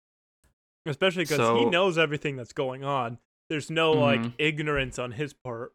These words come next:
Speaker 2: Yeah, no, it's super weird. Um, we'll probably figure out what that's, what that is later. Um, for now, let's check in on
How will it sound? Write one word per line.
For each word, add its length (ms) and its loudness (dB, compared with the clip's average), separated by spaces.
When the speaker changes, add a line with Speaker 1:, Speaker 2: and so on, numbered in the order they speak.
Speaker 2:
Yeah, 260 -2
no, 220 0
it's 120 -4
super 340 -4
weird. 280 -8
Um, 400 -8
we'll 160 2
probably 260 2
figure 320 -2
out 200 -2
what 100 -8
that's, 420 -12
what 120 -16
that 180 -4
is 160 -12
later. 420 -10
Um, 400 -6
for 200 -4
now, 300 2
let's 220 0
check 280 -6
in 160 -2
on 720 -2